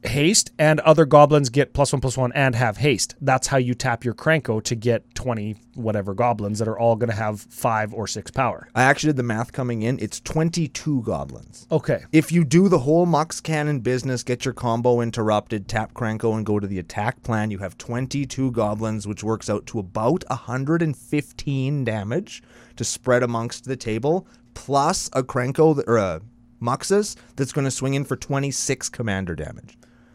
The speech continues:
Speaker 1: Oh, I was gonna say, well, you can kill two people, provi-, three people, provided anybody has been chipped in at,
Speaker 2: Yes.
Speaker 1: and or have chipped in themselves with something like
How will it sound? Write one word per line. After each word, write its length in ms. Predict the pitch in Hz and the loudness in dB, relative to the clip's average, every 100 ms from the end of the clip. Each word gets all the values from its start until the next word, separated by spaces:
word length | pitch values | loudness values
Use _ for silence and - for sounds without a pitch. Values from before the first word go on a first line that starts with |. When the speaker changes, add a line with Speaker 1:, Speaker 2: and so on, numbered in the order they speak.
| - | 0
Speaker 1:
Oh, 220 | 175 175 | 2 2
I 160 | 117 151 | 2 2
was 160 | 156 | 2
gonna 180 | 151 139 | 0 -2
say, 180 | - 156 | 2 4
well, 140 | 143 | 4
you 160 | 147 165 | 4 2
can 120 | 190 | -2
kill 180 | - 165 | 2 0
two 320 | - - 254 | 2 0 2
people, 500 | 180 165 - 139 - - - | 2 -2 0 0 0 -10 -14
provi-, 300 | - 151 135 151 - _ - 170 | 0 0 2 -2 -4 _ -14 -14
three 320 | - 185 233 | -6 0 0
people, 520 | 196 139 - 110 165 - _ _ _ _ _ - _ - - _ - - | 0 -2 -2 -4 -6 -10 _ _ _ _ _ -20 _ -20 -20 _ -16 -6
provided 760 | 160 151 160 160 143 113 135 - _ _ _ - | 2 6 8 8 6 2 -4 -10 _ _ _ -2
anybody 400 | 160 165 156 151 | 2 4 4 4
has 240 | 151 135 | 2 2
been 340 | 117 143 135 127 _ _ | 0 0 0 -4 _ _
chipped 340 | - 196 - | 2 4 4
in 200 | 175 165 | 4 4
at, 340 | 139 117 175 - - - | 2 -2 -6 -10 -14 -4
Speaker 2:
Yes. 220 | 90 - | -4 0
Speaker 1:
and 280 | 165 160 156 | 2 4 2
or 220 | 147 147 | 2 2
have 280 | 143 135 120 | 4 0 0
chipped 280 | - 156 - | -2 -2 0
in 160 | 143 | 0
themselves 580 | 135 120 - 151 131 120 | 0 0 2 2 2 -2
with 300 | 131 131 - | 0 -2 -2
something 420 | - - 127 131 127 | -6 -4 -2 -2 0
like 360 | 123 123 117 | 0 0 -4